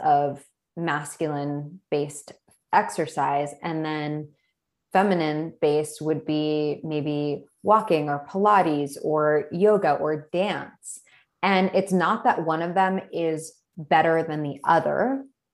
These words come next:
or one is right and one is wrong. It's about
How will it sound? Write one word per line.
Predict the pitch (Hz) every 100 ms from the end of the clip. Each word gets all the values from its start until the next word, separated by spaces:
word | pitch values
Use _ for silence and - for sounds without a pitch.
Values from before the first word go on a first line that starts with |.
| _
or | 175 165 160 156 156
one | 170 165
is | 156 156
right | 156 156
and | 160 156
one | 151 147
is | 143 139 160
wrong. | 180 170 151 147 139 _ -
It's | 180 175
about | 170 160 170 170 165 156